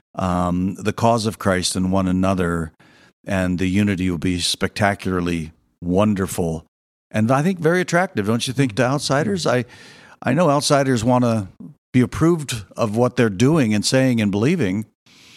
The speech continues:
but in the end, some are just looking for the truth, and they're looking for a way to God. And the church can show it sometimes by just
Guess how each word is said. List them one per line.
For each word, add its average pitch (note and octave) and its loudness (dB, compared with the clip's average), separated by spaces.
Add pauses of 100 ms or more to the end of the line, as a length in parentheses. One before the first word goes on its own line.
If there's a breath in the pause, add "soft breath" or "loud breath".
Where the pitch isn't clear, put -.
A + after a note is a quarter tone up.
(420 loud breath)
but C3+ 0
in F3+ 2
the A#2+ 4
end, C3 2
some D#3 0
are C#3 0
just G2+ -4
looking A#2+ 2
for G2 -2
the F2+ -2
truth, G#2+ -2
and G2 -2
they're G2+ 0
looking C3 0
for G#2 -2
a F#2+ -2
way G2 0 (600 soft breath)
to D3+ 0
God. - -4 (580)
And G#2 2
the G#2 0
church D3 -2
can A2 0
show E3 2
it A#2+ 0
sometimes A2 -2
by G#2 -2
just G#2+ -4